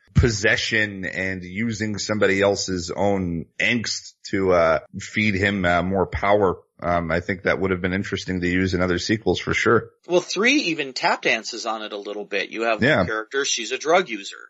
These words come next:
Speaker 2: That's what Freddy uses against her, and so on and so forth.
Speaker 1: Yeah.
Speaker 2: I, I, I think you could have expanded on this. You could have taken it further. I was just saying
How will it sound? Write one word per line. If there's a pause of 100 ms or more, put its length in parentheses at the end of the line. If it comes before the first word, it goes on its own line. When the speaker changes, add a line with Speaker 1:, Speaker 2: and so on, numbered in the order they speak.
(120)
Speaker 2:
That's
what
Freddy
uses
against
her,
and
so
on
and
so
forth.
Speaker 1:
Yeah.
Speaker 2:
I,
I,
I
think
you
could
have
expanded
on
this.
You
could
have
taken
it
further.
I
was
just
saying